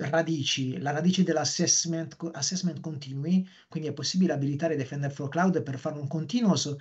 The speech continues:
assessment della postura di sicurezza di un,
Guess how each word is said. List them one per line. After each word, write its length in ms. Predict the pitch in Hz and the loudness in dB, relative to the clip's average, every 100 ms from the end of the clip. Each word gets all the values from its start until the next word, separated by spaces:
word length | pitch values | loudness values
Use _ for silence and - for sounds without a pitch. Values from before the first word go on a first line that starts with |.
| - - | -10 -4
assessment 720 | 139 - - 185 - 143 131 | 0 2 4 2 0 -2 -2
della 200 | 131 135 | -2 -4
postura 460 | 131 139 - 233 196 | -4 -6 -4 -2 0
di 80 | 135 | 0
sicurezza 500 | 143 - 156 - 131 | -2 0 -2 0 -4
di 120 | |
un, 120 | 131 | -4